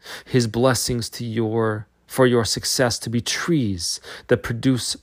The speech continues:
praiseworthy fruits, to the joy of your parents and teachers, and to the pride and glory of our nation." The people of Israel.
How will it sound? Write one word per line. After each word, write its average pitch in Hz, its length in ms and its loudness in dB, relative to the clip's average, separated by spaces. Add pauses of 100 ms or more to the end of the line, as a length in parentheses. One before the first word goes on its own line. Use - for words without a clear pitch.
praiseworthy 123 720 0
fruits, - 560 -2 (240)
to 143 80 4
the 123 100 4
joy 135 280 6
of 127 80 0
your 131 80 2
parents 123 440 2
and 120 120 -6
teachers, 117 500 -2 (240)
and 135 140 0
to 123 100 0
the 117 80 2
pride 127 720 -2
and 120 180 -2
glory 117 500 0
of 107 140 -2
our 104 100 2
nation." 101 720 -4 (560)
The - 80 -6
people 101 400 -4
of 90 100 -2
Israel. 85 440 -8